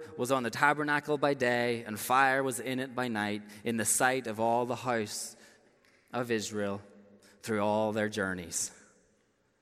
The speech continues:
God went with them on all their journeys. Remember Moses. I'm not asking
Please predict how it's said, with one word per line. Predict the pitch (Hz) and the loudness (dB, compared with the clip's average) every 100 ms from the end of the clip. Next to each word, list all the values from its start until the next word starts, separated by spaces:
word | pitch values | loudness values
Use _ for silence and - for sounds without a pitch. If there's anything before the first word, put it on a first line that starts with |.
| _ _ _ _ _ - | _ _ _ _ _ -2
God | 107 104 | -2 0
went | 104 98 | -4 0
with | 101 - - | -2 -2 -6
them | 87 87 - - - - - - | -10 -12 -16 -20 -20 -20 -20 -8
on | 104 | -4
all | 90 90 | -2 -2
their | 92 90 | -4 -4
journeys. | 87 82 87 90 - - - _ _ _ _ _ _ _ _ _ _ _ _ - - _ _ _ _ _ - - - | -6 -8 -12 -14 -14 -16 -20 _ _ _ _ _ _ _ _ _ _ _ _ -20 -20 _ _ _ _ _ -20 -20 -10
Remember | 113 123 135 131 117 - - - - - - _ _ _ 101 | -2 0 2 0 0 -4 -18 -20 -20 -20 -20 _ _ _ 0
Moses. | 110 117 117 110 - - - - - _ _ _ _ _ _ _ _ _ _ _ _ - - | 0 2 0 -2 -4 -6 -10 -20 -20 _ _ _ _ _ _ _ _ _ _ _ _ -20 -8
I'm | 107 120 | -2 2
not | 120 | 4
asking | 123 117 - - 101 | 2 0 -4 -6 -6